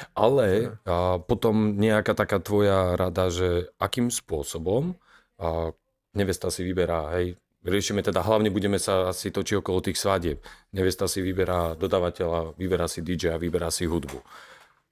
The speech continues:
Speaker 1: Čo by si ty poradil a na základe čoho alebo akých kritérií si má vybrať toho pre ňu vhodného D J a, hej? Lebo však presne to spektrum je veľmi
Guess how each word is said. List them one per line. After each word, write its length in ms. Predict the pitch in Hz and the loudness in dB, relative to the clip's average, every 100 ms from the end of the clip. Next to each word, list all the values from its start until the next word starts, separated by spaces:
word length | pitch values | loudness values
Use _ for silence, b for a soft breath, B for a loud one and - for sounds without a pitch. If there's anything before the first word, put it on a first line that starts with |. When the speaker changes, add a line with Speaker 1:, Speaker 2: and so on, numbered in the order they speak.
| _ | _
Speaker 1:
Čo 160 | - 147 | 0 0
by 80 | 185 | 0
si 240 | 185 156 | 0 0
ty 240 | - 120 | 0 -2
poradil 800 | - 87 82 80 87 113 170 175 b b b _ | 0 -2 -2 -2 0 0 0 -4 b b b _
a 480 | - 85 85 82 80 | -2 0 0 -2 -4
na 320 | - _ 92 | -10 _ -2
základe 480 | 90 98 104 87 87 | 0 0 0 0 -2
čoho 320 | - 147 151 | 0 2 2
alebo 320 | 82 85 82 95 | 0 -2 0 0
akých 320 | - - - | -2 -6 -8
kritérií 640 | 87 85 87 85 95 147 | -10 -4 -2 0 0 -2
si 240 | 151 - 104 | -2 0 2
má 240 | 110 123 | 4 2
vybrať 560 | 104 107 104 104 - _ _ _ _ _ | 2 2 2 0 -6 _ _ _ _ _
toho 500 | 107 107 104 110 107 _ | 2 4 2 0 -4 _
pre 160 | 123 143 | 2 4
ňu 160 | 127 | 4
vhodného 560 | 98 95 107 110 107 98 | 2 2 2 2 2 2
D 160 | 98 95 | 2 0
J 240 | 87 71 | 0 -2
a, 160 | 67 78 | -4 -4
hej? 160 | 95 | 0
Lebo 240 | 113 101 98 | 2 0 -2
však 160 | 87 | -4
presne 320 | 101 104 98 | -4 -2 -2
to 80 | 85 | -4
spektrum 480 | - 104 - 101 95 | -4 -4 -2 0 2
je 80 | 95 | 2
veľmi 260 | 101 101 | 2 2